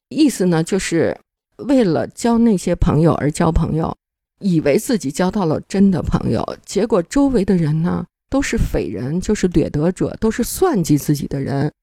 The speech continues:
比喻交了不正派的人，或者与自己的利益有冲突的人，这种比辅的结果是很可悲的。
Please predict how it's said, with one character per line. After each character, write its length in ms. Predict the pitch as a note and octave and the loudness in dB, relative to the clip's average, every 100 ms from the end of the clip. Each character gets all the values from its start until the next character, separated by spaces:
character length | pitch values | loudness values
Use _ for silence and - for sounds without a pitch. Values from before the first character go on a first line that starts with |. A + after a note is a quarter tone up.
| _ - | _ -10
比 160 | - | -8
喻 220 | G#2 F#3+ E3 | -2 0 0
交 260 | - A3+ | 2 2
了 160 | A3 E3 | 2 -2
不 220 | - D#3+ | -2 -2
正 240 | - A3+ | 0 0
派 180 | F3+ F3+ | 2 0
的 100 | D3 | -2
人， 320 | C#3 E2+ B2 - - | -4 -6 -10 -10 -2
或 120 | A3 | 0
者 220 | E3+ D#3 | 2 2
与 160 | D3+ D3+ | 2 0
自 220 | - A3 | 2 0
己 120 | C3+ | 0
的 160 | - C#3+ | -2 -2
利 260 | D#3 G3 E3 | 0 0 0
益 60 | |
有 160 | C#3+ - | -2 -2
冲 260 | - B3 | 0 0
突 140 | C4 G3+ | 0 0
的 100 | D#3 | -2
人， 420 | - F#2+ G#2+ G#3 - _ _ _ | -4 -8 -10 -12 -16 _ _ _
这 180 | - C4+ | -2 0
种 240 | A3+ B2+ B2+ | 2 0 0
比 120 | D#3+ | -2
辅 200 | A3 - | 0 -2
的 120 | - A#2+ | -4 -4
结 220 | - B2+ | -4 -2
果 220 | D#3 - | -2 -2
是 160 | - D3+ | -4 -4
很 240 | - D3+ | -4 -4
可 200 | - - | -4 -6
悲 200 | - C#3+ C#3+ | -4 -4 -4
的。 200 | - | -8